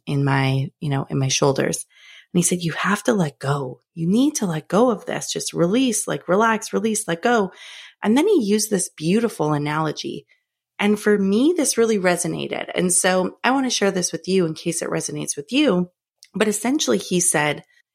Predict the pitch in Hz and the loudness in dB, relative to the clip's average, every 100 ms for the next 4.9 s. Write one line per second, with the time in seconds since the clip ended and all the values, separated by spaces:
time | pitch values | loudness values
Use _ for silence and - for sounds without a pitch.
0 | _ 208 214 214 226 262 339 339 339 - | _ 0 0 0 0 2 2 0 -2 0
1 | 262 220 220 - 185 208 202 165 - 143 | 0 0 -2 0 2 4 2 0 -4 -2
2 | 139 - 131 139 143 _ _ - 202 240 | -4 -6 -6 -6 -8 _ _ -2 0 2
3 | 302 311 285 247 226 208 202 160 - 139 | 0 0 -2 0 2 2 2 0 -2 -4
4 | - 147 147 135 131 - 151 - - | -2 -2 0 -2 -4 -2 -2 -4 -10